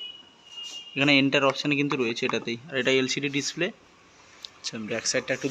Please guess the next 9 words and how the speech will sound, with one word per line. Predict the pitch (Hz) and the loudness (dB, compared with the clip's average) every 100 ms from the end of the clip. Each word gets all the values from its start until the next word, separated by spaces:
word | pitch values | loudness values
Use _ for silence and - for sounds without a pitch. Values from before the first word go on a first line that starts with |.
| 131 | 0
দেখিয়ে | - 165 | 2 0
দিই, | 170 202 - - - - - | 0 -6 -10 -14 -10 -6 -6
এটা | - 127 | -4 -2
কিন্তু | 131 120 | -2 0
ঘুরিয়ে | 127 135 | 0 0
দেখিয়ে | 131 151 151 | 0 2 2
দিচ্ছি। | 151 214 208 - - - - - - - - 123 | 2 2 0 -2 -8 -10 -10 -12 -14 -16 -4 -2
দেখতেই | 123 - 160 | -2 0 4
পাচ্ছেন | 147 - 175 | 4 6 2